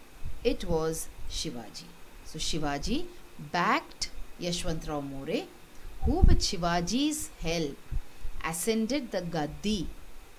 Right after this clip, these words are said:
as Chandra Rao. So because of Shivaji's help, because of Shivaji's support, and you can see at that time both of them were young.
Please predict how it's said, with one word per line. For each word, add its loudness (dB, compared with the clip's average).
as -6
Chandra -6
Rao. -6
So 0
because 0
of -8
Shivaji's -2
help, -6
because -2
of -4
Shivaji's 0
support, 0
and -4
you -2
can -6
see -2
at -2
that -2
time 0
both -2
of 0
them -2
were -4
young. 0